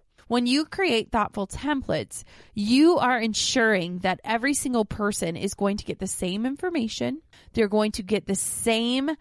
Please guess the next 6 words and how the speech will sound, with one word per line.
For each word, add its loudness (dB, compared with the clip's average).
level 0
of 2
expertise. -4
They're 2
going 2
to -4